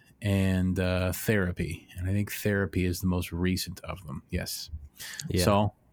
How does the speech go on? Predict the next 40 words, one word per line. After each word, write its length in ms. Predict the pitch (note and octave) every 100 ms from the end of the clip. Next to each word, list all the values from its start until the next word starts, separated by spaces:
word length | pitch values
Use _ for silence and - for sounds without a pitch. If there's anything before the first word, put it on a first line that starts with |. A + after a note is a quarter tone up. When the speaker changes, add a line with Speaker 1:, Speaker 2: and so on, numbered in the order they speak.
| -
Speaker 1:
you 80 |
got 160 | G2+ A#2
enough 240 | B2 B2
for 140 | A#2 C3
a 40 |
full 220 | - C3+
length 220 | C#3 G2+ F2+
there. 320 | G2 G2 - _ _ - - _ - - -
Um, 100 | G2
Speaker 2:
Uh, 380 | F#2+ C3 C#3+ C3+
Speaker 1:
and 160 | A#2+
the, 60 | A#2+
Speaker 2:
there's 180 | C#3 C#3+
Speaker 1:
the 100 | C3
Speaker 2:
a 40 |
Speaker 1:
art, 160 | D3+ F3+ - -
the 200 | A#2+ C3
artwork 600 | C#3+ C#3 A#2+ A2 G#2 -
on 280 | A2 G2+ G2+
them 220 | G2 F#2+
is, 440 | F#2+ G#2 G2 F#2 F#2
uh, 460 | F#2+ F#2 F#2 F#2 F#2 _ _ _ _ _ - - _ - - -
is 160 | A#2 F2+
dope. 320 | G2 F2+ F2+
I 60 |
mean, 320 | G2 G#2+ G2+ G2
the, 100 | A2
the 140 | A#2+
artwork 340 | B2 C3 A#2+
on 100 | G#2+ F#2+
Motivator 540 | F#2+ F#2+ F2+ F2 F2
is 140 | F2
really 220 | F#2+ F2+ F2
dope, 320 | F2 D#2+ - - - - - -
Speaker 2:
Mm-hmm. 160 | G#2
Speaker 1:
um, 320 | F#2 F2+ F#2 F#2 - - -
as 180 | F#2+
well 300 | F#2+ G2 G2
as, 260 | F#2+ F#2 F2
uh, 360 | F#2 F2 F2